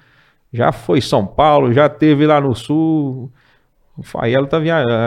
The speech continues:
a Faelo Filmes tá viajando por todo o Brasil, né? É, principalmente em filmagens de casamento, eventos empresariais, transmissões de live, né?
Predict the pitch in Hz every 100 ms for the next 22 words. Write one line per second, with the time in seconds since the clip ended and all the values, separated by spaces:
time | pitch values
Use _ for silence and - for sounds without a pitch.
0 | 104 107 - 131 143 - 151 170 190 196
1 | 143 151 151 151 156 180 160 123 117 127
2 | - _ _ _ _ _ - 117 120 113
3 | - 226 226 233 208 180 180 - 175 180
4 | 175 160 151 143 135 147 - 156 135 110
5 | 147 143 143 117 131 139 120 151 147 147
6 | 135 117 104 117 131 117 - - - 180
7 | 165 156 135 - 165 151 131 110 131 143
8 | 143 131 117 135 135